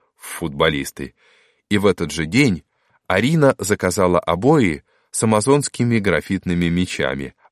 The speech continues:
а Виктор — подоконник в виде футбольных пластиковых ворот.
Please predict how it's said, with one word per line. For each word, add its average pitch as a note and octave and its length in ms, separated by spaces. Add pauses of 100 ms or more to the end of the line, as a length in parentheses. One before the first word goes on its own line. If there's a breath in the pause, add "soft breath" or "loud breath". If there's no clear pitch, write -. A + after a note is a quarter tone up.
а - 120
Виктор — G#2+ 540 (400)
подоконник E2 800
в - 60
виде F2 340
футбольных D2+ 600
пластиковых D2 680
ворот. D2 400